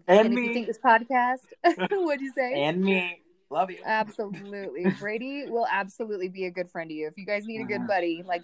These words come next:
Speaker 2: he's, he's legit.
Speaker 1: Mm-hmm.
Speaker 2: Um, all right. If you think this podcast would be helpful to anybody else, please share it and please subscribe. And if you're feeling extra generous,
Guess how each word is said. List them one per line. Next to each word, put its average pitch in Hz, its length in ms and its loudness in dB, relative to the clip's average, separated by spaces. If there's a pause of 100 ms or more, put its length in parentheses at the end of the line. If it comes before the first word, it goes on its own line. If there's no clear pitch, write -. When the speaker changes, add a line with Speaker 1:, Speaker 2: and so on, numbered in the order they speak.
Speaker 2:
he's, 202 460 -12 (320)
he's 196 320 2
legit. 151 460 4
Speaker 1:
Mm-hmm. 131 420 0 (400)
Speaker 2:
Um, 233 460 2 (180)
all 254 80 2
right. 262 180 2
If 254 120 -10
you 254 60 -10
think 277 180 -10
this 262 100 -8
podcast 277 460 -4
would 240 60 -10
be 254 80 -6
helpful 277 280 -6
to 269 100 -4
anybody 277 380 -6
else, 330 380 -4
please 247 280 -8 (140)
share 247 260 -4
it 392 100 -4 (100)
and 240 160 -12
please 269 220 -12
subscribe. 233 600 0
And 226 100 -6
if 226 140 -6
you're 226 120 -4
feeling 226 280 -2
extra 262 320 -6
generous, 185 460 -6